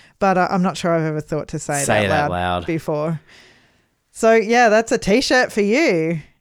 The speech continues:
Speaker 1: Uh, Tim, tell us your colour that you want, for goodness sake. <laughs> We've asked you a million times. You've probably told us a million times.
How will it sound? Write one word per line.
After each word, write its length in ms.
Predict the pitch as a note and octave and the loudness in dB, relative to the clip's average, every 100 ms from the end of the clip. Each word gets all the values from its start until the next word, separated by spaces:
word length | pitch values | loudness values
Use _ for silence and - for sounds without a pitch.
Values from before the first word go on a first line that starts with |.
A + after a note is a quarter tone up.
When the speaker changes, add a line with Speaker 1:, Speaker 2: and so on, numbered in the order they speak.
| - | -6
Speaker 1:
Uh, 240 | G3 G3 E3+ | -2 -2 -2
Tim, 360 | - C#4+ D4 D#4 _ - | -2 -2 -2 -8 _ -2
tell 180 | F4+ A#4 | 2 4
us 120 | B4 | 2
your 120 | F#4+ F#4+ | 0 -2
colour 420 | - G#3+ D4+ F#4 | 0 2 4 4
that 140 | C4+ | 2
you 160 | A3+ G#3+ | 2 2
want, 260 | G3 E3 - | 2 0 -4
for 120 | F#3+ | -6
goodness 420 | - E4 E4 - | 0 -2 0 -4
sake. 540 | - G#3 D#3+ D#3+ - - - - - | 0 2 2 -2 -10 -18 -20 -20 -12
<laughs> 180 | - G#3+ F#3+ - - | -8 -4 -4 -6 -4
We've 260 | A#3+ C#4 C#4+ | -2 2 4
asked 280 | G#4 - | 4 4
you 160 | D4+ C4+ | 2 4
a 60 | B3 | 4
million 300 | B3 A3+ G3 | 4 2 2
times. 320 | G#3+ G3 F#3 | 2 2 2
You've 120 | F#3 | 0
probably 260 | F#3+ E3+ D#3 | 0 0 -2
told 220 | D3+ D3 | -4 -4
us 140 | D3+ | -6
a 40 | D#3 | -8
million 320 | D#3 D#3 D#3 | -8 -8 -8
times. 280 | D#3+ E3 | -8 -8